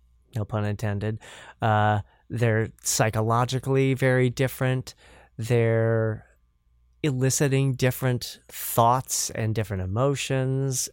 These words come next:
And, but if you asked me which is more important, is it more important to learn a lesson, or is it more important to laugh at something and,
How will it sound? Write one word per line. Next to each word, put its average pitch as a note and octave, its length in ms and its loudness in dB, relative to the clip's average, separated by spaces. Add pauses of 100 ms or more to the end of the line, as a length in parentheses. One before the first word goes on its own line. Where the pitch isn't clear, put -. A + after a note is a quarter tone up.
And, G#2+ 800 -2 (680)
but B2 360 4
if C3+ 220 -2
you C3+ 140 2
asked B2 460 2
me A#2 300 2
which A#2+ 420 0
is C#3 140 2
more A2+ 220 2
important, A#2+ 680 -2 (600)
is C#3+ 140 2
it C#3+ 100 2
more B2+ 240 2
important B2+ 800 0
to B2+ 500 2 (540)
learn C3+ 340 4
a E3 80 4
lesson, F3 560 0
or B2+ 260 0
is A#2+ 100 2
it C3+ 100 0
more B2 260 0
important B2 600 -2
to A#2 500 0 (720)
laugh A#2+ 380 -2
at G2+ 120 -6
something G2 680 -8
and, G2+ 500 -8